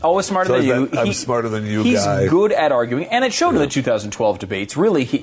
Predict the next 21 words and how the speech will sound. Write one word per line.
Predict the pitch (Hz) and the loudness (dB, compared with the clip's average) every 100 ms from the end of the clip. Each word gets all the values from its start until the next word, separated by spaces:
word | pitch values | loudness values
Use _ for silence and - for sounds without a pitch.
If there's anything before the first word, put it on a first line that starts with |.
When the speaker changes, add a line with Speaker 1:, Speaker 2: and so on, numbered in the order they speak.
| - | -2
Speaker 1:
his | 147 190 165 | 0 0 -2
campaign | - 135 110 139 131 | -4 -6 -6 -4 -2
was | 107 104 | -2 -2
a | |
disaster | 104 107 123 139 - 98 | -2 -2 -2 -2 -2 -2
outside | 101 110 101 | -2 -2 -4
of | |
a | 95 | -4
couple | 101 98 | -6 -6
debate | 98 101 101 | -6 -6 -6
moments. | 110 - - - - - - | -8 -12 -16 -12 -12 -8 -6
I | - | -2
mean, | 110 110 | -2 0
uh, | 107 | -2
you | 123 | -2
know, | 110 101 | -2 -2
Speaker 2:
Right. | - 135 | -2 -4
Speaker 1:
he | 113 113 | -2 0
had | 110 113 120 | 0 0 0
a | 113 | 0
couple | 123 120 113 107 | -2 0 0 0